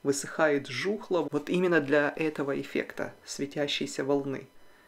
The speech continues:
Вот здесь я пыталась добавлять другой оттенок. Вот видите, ультрамарин, и вверху там добавлено что-то другое. И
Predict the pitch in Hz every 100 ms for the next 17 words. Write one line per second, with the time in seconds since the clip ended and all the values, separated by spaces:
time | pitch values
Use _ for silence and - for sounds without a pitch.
0 | - - - 139 135 160 151 135 131 139
1 | 135 127 127 - - 135 135 139 139 127
2 | 123 135 135 127 127 - 214 226 220 -
3 | - 175 175 143 139 147 147 226 269 247
4 | - 143 139 - 180 143 139 143 131 139
5 | 131 131 127 - 135 131 127 139 135 127
6 | 127 - - - - - - 190 208